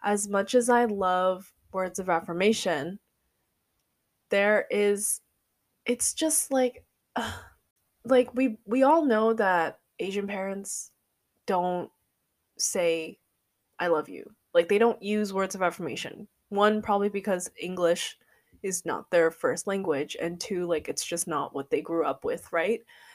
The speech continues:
And it's just so crazy to me how I lacked that growing up from my parents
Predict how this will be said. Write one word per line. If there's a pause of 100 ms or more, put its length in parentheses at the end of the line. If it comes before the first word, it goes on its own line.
(180)
And
it's
just
so
crazy
to
me
how
I
lacked
that
growing
up
from
my
parents